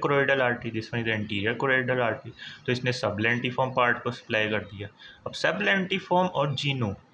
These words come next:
ये जो दो स्ट्रक्चर हैं इनको दो आर्टरी सप्लाई करी हैं, genu को भी दो आर्टरी सप्लाई करी हैं और sublentiform पार्ट को भी दो आर्टरी सप्लाई करी हैं। तो उसके अलावा जो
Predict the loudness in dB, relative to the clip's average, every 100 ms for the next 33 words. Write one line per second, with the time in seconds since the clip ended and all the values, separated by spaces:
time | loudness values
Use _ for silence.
0 | -4 0 2 2 4 2 0 -4 -6 -6
1 | -4 -2 -2 -4 -2 -2 -2 -6 _ -4
2 | 2 6 6 2 -2 -8 -8 -4 -2 -2
3 | -6 -8 -8 -4 -2 0 0 0 2 4
4 | 4 2 -6 -4 0 0 0 0 0 -2
5 | -2 -2 0 -2 -4 -8 -8 -2 -2 -2
6 | -4 -4 -4 -4 -10 -16 -18 -4 2 4
7 | 4 0 -4 -6 -4 -2 -2 -4 -10 -10
8 | -14 -18 -20 -20 -20 -20 -8 -2 -2 -2
9 | -10 -8 -2 2 4 6 4 2 0